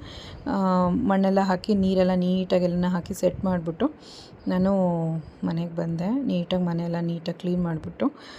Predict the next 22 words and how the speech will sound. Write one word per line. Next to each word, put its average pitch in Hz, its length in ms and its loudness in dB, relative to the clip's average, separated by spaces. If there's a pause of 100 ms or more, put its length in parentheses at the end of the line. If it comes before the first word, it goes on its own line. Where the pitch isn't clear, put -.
(240)
ಆ, 180 260 0
ಗಿಡಗಳು 220 380 8
ನೋಡೋದಕ್ಕೆ 214 480 6
ಒಂದು 208 200 4
ಖುಷಿ. 185 320 -2 (160)
ಪ್ಲ್ಯಾಂಟಿಂಗ್ 220 500 4
ಮಾಡಿದ 226 260 6
ದಿವಸನೇ 233 400 6
ಒಂದು 214 240 4
ರೀತಿ, 196 460 0 (460)
ಆ, 190 200 4
ಪಾಸಿಟಿವ್ 214 640 6
ವೈಬ್ 202 220 8
ಬರುತ್ತೆ. 180 680 0 (100)
So 202 100 0
ನನಗೆ 196 260 2
ಪ್ಲ್ಯಾಂಟಿಂಗ್ 196 520 4
ಅಂದರೆ 196 200 2
ತುಂಬಾ 190 400 0
ಇಷ್ಟ. 190 320 -2
But 214 260 0
ನನಗೆ 180 440 0